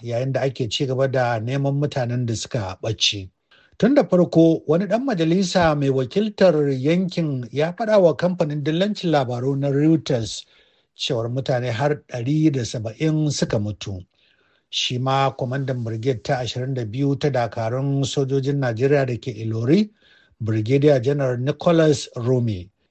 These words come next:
ya faɗa wa Malam Faruk Ferogi cewar sun shawo kan lamarin a yanzu. Wannan shine hari mafi muni da aka gani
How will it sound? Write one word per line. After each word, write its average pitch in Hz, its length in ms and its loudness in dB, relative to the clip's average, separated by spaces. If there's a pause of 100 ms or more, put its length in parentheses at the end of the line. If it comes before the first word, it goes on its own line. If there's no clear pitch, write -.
(100)
ya 123 320 -2
faɗa 123 320 -2
wa 117 80 0
Malam 135 480 0
Faruk 131 560 0
Ferogi 120 480 -2
cewar 131 400 -2
sun 139 160 -4
shawo 143 400 2
kan 156 140 2
lamarin 123 500 -2
a 113 60 -6
yanzu. 101 580 -6 (380)
Wannan 123 260 -4
shine 131 240 -2
hari 127 300 0
mafi 123 400 -4
muni 127 420 2
da 98 200 -6
aka 123 220 -4
gani 104 440 -2